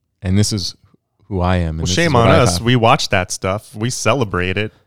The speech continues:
Speaker 2: and we, um, we almost propagate it. <laughs> We,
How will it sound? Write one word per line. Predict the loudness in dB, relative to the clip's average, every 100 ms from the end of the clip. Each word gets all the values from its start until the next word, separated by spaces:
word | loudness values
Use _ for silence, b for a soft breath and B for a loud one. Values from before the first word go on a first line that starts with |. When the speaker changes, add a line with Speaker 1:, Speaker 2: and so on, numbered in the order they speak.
| -4
Speaker 2:
and | -4 -2 -6
we, | -4 -4 -2 -2
um, | -2 -4 -8 -12 _ _ -10
we | -10 -10 _ _
almost | -14 -12 -12 -6
propagate | -6 -4 -6 -8
it. | -6
<laughs> |
We, | -2